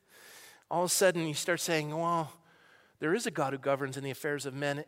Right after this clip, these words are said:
and the, if we operate in his context, we flourish." And if we don't, we take what is one of the most beautiful cities in America, San Francisco, and I don't even wanna go there anymore.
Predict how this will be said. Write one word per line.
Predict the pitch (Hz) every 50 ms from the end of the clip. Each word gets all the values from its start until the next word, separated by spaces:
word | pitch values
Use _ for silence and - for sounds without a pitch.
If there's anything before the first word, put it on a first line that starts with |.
| -
and | 160 151 151
the, | 151 - -
if | 165 -
we | 156 147
operate | 151 156 - - - 170 160
in | 160
his | 147 -
context, | - - 180 196 208 - 156 - -
we | - 143
flourish." | - - 202 214 202 160 135 - - - - - -
And | - 202 240
if | 311 247 269
we | 285 254
don't, | 196 302 320 311 254 233 277 - - - - - - _ _ _ - - - - - - -
we | - 214 226
take | - - 254 269 277 -
what | 226 240 220
is | 226 208 170 185
one | 196 214 233 240
of | 233
the | 226
most | 214 208 180 -
beautiful | - 208 262 302 311 - - 233
cities | - - 262 247 247 190 226
in | 208
America, | 196 202 226 247 233 - 190
San | - - 240 233
Francisco, | 208 220 185 - - 254 - - - 190 180 190 - 208
and | 202 226
I | 262
don't | 269 269 254 254
even | 247 220 226 220 - - _ _
wanna | 196 190 240 254 262 254
go | 214 190 175 - 254 269 302 320
there | 262 240 190 165 156
anymore. | 143 135 131 127 120 123 120 110 - -